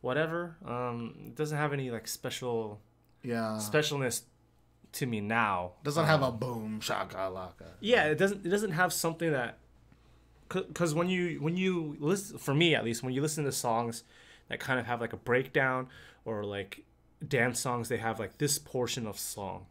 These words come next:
Speaker 2: Mm-hmm.
Speaker 1: right?
Speaker 2: Mm-hmm.
Speaker 1: Where they're kinda, like, trying to wrap
Speaker 2: Hype.
Speaker 1: up the song and, like,
Speaker 2: Yeah.
Speaker 1: yeah, like, it's, it's reaching its climax and then it's gonna be done.
Speaker 2: Yeah.
Speaker 1: Um, this
Speaker 2: It's gonna be
Speaker 1: thi-,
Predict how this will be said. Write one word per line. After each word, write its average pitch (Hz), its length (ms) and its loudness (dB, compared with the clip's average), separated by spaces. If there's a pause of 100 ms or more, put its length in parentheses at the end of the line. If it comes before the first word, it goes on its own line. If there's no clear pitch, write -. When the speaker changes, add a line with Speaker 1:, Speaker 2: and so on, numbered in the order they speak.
Speaker 2:
Mm-hmm. 180 140 -2
Speaker 1:
right? 98 120 -6 (140)
Speaker 2:
Mm-hmm. 117 200 -6 (260)
Speaker 1:
Where 117 140 -2
they're 120 100 0
kinda, 143 240 2
like, 110 160 -2
trying 131 220 -2
to 107 200 -4 (540)
wrap 135 280 6
Speaker 2:
Hype. 143 80 4
Speaker 1:
up 117 60 -2
the 135 60 0
song 120 480 4
and, 101 140 -4
like, 98 320 -6 (320)
Speaker 2:
Yeah. 101 180 -10 (160)
Speaker 1:
yeah, 113 300 0
like, 104 340 -6
it's, 143 240 0
it's 156 220 0
reaching 165 260 4
its 151 80 2
climax 135 560 0
and 123 180 -6
then 113 280 -4 (120)
it's - 140 -6
gonna 120 120 -4
be 104 60 -6
done. 98 200 -2 (200)
Speaker 2:
Yeah. 104 120 -8 (560)
Speaker 1:
Um, 170 440 -2 (280)
this 220 140 4
Speaker 2:
It's 220 80 8
gonna 208 140 10
be 190 120 12
Speaker 1:
thi-, 196 60 12